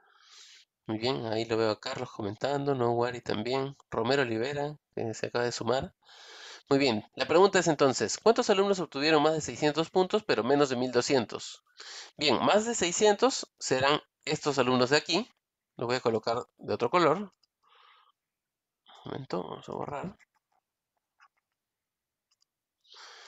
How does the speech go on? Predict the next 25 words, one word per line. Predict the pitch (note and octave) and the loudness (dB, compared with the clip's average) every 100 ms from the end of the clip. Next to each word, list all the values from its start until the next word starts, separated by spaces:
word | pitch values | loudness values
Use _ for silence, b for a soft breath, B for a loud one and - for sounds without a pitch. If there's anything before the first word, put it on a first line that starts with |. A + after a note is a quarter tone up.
| B B - | B B -2
Más | D3+ G3 | 2 2
de | G3 | 2
seiscientos | E3 D3+ G3+ G3 B3+ | 0 2 2 4 2
serán | - C#3 C#3 E3 | 2 2 4 4
los | E3+ | 2
que | D3+ | 0
obtuvieron | - B2+ C#3+ D3 | -2 2 4 4
ochocientos, | B2+ - D#3+ B2+ F2+ - - _ _ | 4 2 2 2 -4 -8 -14 _ _
¿no? | A2 E3 - B B B B B | -2 -2 -2 B B B B B
Y | C#3 | 0
menos | F3 G3 F#3 | 2 4 4
de | F#3 | 4
mil | G3 F#3+ | 4 4
doscientos | G#3 G#3+ F#3 A3 B3 - - - | 4 4 4 2 0 -2 -12 -6
son | - E3 | 2 4
estos | C#3+ - A#2 | 4 2 -2
de | G2+ | -4
acá. | - - - _ _ _ | -10 -18 -20 _ _ _
Entonces | B2 A#2 D#3 | 0 0 0
tendríamos | C#3 C#3+ F3 D#3+ | 0 2 2 2
que | D3+ | -2
sumar | C3+ C3 C#3 | 0 4 4
estos | - A#2+ | 2 2
dos, | A#2 G#2 | 2 0
¿no? | F#2+ | -2